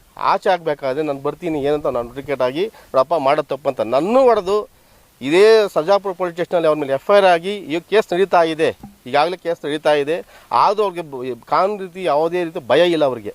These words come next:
ಕಾನೂನಲ್ಲಿ ಭಯ ಇಲ್ಲ. ನೋಡಿ, ಇದೊಂದು ಮನವಿ ಮಾಡ್ಕೊತೀನಿ ಎಲ್ಲ ಸಾವಿರಲ್ಲಿ,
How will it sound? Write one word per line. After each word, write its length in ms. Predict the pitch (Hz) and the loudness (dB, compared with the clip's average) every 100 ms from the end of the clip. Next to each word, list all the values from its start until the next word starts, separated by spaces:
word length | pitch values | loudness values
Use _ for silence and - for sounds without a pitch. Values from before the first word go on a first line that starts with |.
| _ | _
ಕಾನೂನಲ್ಲಿ 500 | - 156 180 156 170 | -2 0 -2 -4 -4
ಭಯ 280 | 120 143 170 | 0 2 2
ಇಲ್ಲ. 340 | 156 127 95 - _ _ _ _ _ _ - - - - | 0 0 -2 -4 _ _ _ _ _ _ -20 -20 -12 -2
ನೋಡಿ, 380 | 135 170 202 - _ _ - | 0 2 0 -2 _ _ -4
ಇದೊಂದು 600 | 135 156 160 156 143 127 | 0 2 2 0 -2 -6
ಮನವಿ 340 | 120 147 214 | 0 2 2
ಮಾಡ್ಕೊತೀನಿ 540 | 220 185 190 180 160 127 | 2 0 -2 -4 -4 -2
ಎಲ್ಲ 440 | 143 175 190 190 | 2 4 4 4
ಸಾವಿರಲ್ಲಿ, 880 | 170 165 175 175 180 165 156 143 | 2 0 0 0 -2 0 0 -2